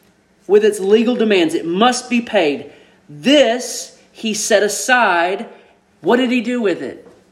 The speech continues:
He nailed it to the cross, which means he paid the debt with his life. He set it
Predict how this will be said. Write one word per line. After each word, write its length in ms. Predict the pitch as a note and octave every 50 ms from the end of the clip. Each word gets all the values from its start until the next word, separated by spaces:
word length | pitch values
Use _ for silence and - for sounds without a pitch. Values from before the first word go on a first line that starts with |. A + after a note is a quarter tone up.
| _ _ _ _
He 180 | - E3+ E3+ E3+
nailed 540 | E3+ E3 D#3+ E3+ F3+ F#3 G3 G3 G3 F#3+ G3
it 420 | G3 G3 G3 - - - _ -
to 680 | - - F3+ E3+ E3 E3 E3 E3 D#3+ E3 E3 D#3+ D#3+ - -
the 80 | C3 B2+
cross, 920 | - - - C#3+ C#3+ C3+ A2+ A2 G#2+ - - - - - - - - _ _ _ _ _ _ _ _ _ _ _ _ _ _ _ _ _ _ _ _ _ _
which 220 | - C3+ C3 - -
means 600 | C#3 - - F3 D3 C3 A#2+ A2+ A#2 A#2 - - _ _ _ _ _
he 300 | _ _ - - D#3 C#3+
paid 800 | - - - - - - - D#3 D3 C#3 C3+ C3 C3 C3+ C3+ C#3+ - - _ _ _ _ _ _
the 80 | - -
debt 640 | - - - - C#3 C#3+ C#3+ A2+ B2 - - - - - - _ -
with 240 | - B2+ A#2 - -
his 180 | - A2+ - -
life. 720 | A2 B2 B2+ B2 A#2 A#2 A#2+ - - - - - _ _ _ _ _ _ _ _ _ _ _ _ _ _ _ _ _ _ _ _ _ _ _ _ _ _ _ _ C#4 C#4 A#3+ A#3 A#3+ A#3+ F3+ _ _ _ _ _ _ _ _ _ _ _ _ _ _ _ _ _ _ _ _ _ G3+ _ _ _ G3 G3 _ _ _ _ _ _ _ _ _ _ _ _ _ _ _ _ _ _ _ _ _ _ _ _ _ _ _ _ _ _
He 220 | - - C#3+ C#3+
set 440 | - - - - - D#3 D3+ D#3 E3+
it 320 | E3+ E3 - - - -